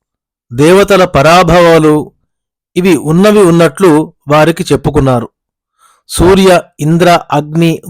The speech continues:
వాయు, చంద్రులు యొక్క, యమ, వరుణుల యొక్క అధికారాలను మహిషాసురుడు తాను ఎలా ఆక్రమించాడు చెప్పారు. దేవతలు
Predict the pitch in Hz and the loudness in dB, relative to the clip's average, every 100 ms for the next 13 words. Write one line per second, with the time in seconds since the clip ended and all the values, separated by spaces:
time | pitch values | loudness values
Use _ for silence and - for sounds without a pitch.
0 | 139 147 160 165 160 _ - 143 160 170 | -2 2 2 2 0 _ -4 -2 0 0
1 | 156 151 143 139 - 143 135 - _ _ | 2 2 2 -2 -2 0 0 -4 _ _
2 | _ _ _ _ - 135 165 180 - - | _ _ _ _ -4 0 2 0 -2 -6
3 | 135 151 175 185 170 156 123 151 143 101 | -2 0 2 2 2 0 0 0 0 -2
4 | 135 170 202 180 170 160 151 143 127 156 | -4 -2 2 2 2 2 0 0 -2 -6
5 | _ _ _ _ _ _ - 135 160 - | _ _ _ _ _ _ -4 0 0 2
6 | 196 190 180 151 151 123 143 - _ _ | 0 2 0 0 0 0 -2 -6 _ _
7 | - 160 175 143 131 180 190 175 190 175 | -4 0 0 0 0 2 2 2 0 0
8 | 160 156 156 147 139 139 - - 139 123 | 0 0 0 0 0 -2 -8 -8 -6 -4
9 | 123 110 - _ _ _ _ _ - 117 | -6 -6 -14 _ _ _ _ _ -6 0
10 | 175 202 220 202 170 | 2 2 2 2 2